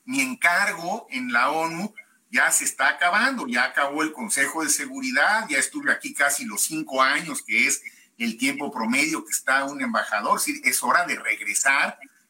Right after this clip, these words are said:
y mis tiempos están marcados por la onu, no por la dinámica local. Y segundo, eh, no voy a participar en lo más mínimo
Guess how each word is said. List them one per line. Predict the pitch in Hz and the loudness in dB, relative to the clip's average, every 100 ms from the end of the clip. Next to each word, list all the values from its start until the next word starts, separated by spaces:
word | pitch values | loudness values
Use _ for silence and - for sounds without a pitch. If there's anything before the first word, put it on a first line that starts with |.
| - | -6
y | 131 | -2
mis | 135 - | 2 0
tiempos | 151 170 185 175 | 2 0 0 -4
están | - 151 160 | 0 2 2
marcados | 143 - - 139 151 - 135 | 0 0 2 0 0 -8 -6
por | 147 151 | 0 2
la | 160 147 | 4 4
onu, | 160 175 175 147 - _ - | 2 -2 -4 -6 -10 _ -6
no | 120 - | -6 -4
por | - | -4
la | 113 | -4
dinámica | 98 113 117 - 107 | -2 -2 -2 -4 -8
local. | 95 - 76 - _ - - - | -8 -10 -10 -10 _ -20 -20 -6
Y | 147 | 2
segundo, | - 165 190 254 240 143 - _ _ _ _ _ 120 | 2 2 0 -2 -2 -4 -6 _ _ _ _ _ 0
eh, | 120 120 - | 2 0 -2
no | 151 220 254 | 0 2 2
voy | 208 247 240 | 2 2 2
a | - | 2
participar | 160 151 - 143 - 131 185 208 226 226 - | 2 0 -4 -6 -6 -2 2 4 2 0 -8
en | 285 226 | -4 -2
lo | 135 | -2
más | 175 226 247 190 | 2 2 2 -4
mínimo | 190 190 185 190 247 | -10 -10 -10 -10 -10